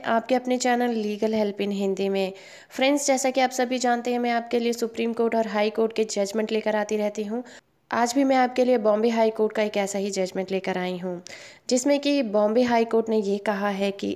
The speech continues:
अगर बलात्कार के शिकार हुई लड़की के बॉडी पर कोई चोट के निशान ना हो,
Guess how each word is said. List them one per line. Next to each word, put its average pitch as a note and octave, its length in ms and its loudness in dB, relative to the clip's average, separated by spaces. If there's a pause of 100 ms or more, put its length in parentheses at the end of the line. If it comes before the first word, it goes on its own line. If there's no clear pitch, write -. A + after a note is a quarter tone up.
(160)
अगर G#3 340 4
बलात्कार G3+ 640 2
के A3+ 140 2
शिकार G#3 440 -2
हुई G#3+ 160 2
लड़की F#3+ 380 0
के A3 160 2 (120)
बॉडी F#3 340 0
पर A#3 240 4 (460)
कोई D4+ 160 8
चोट C4+ 300 4
के C#4 100 6
निशान A#3 460 6
ना A3 200 4
हो, G#3 280 0